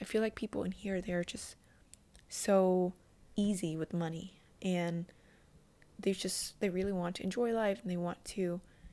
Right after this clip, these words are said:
kind of go out for coffee. They want to, you know, have dinner outside, eat out more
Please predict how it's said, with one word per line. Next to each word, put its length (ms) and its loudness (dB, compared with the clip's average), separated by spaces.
kind 160 -4
of 80 -8
go 120 0
out 100 0
for 120 -10
coffee. 480 -4
They 100 0
want 320 0
to, 360 -4
you 120 -2
know, 140 -4
have 180 2
dinner 240 0
outside, 560 -2
eat 160 0
out 320 0
more 240 0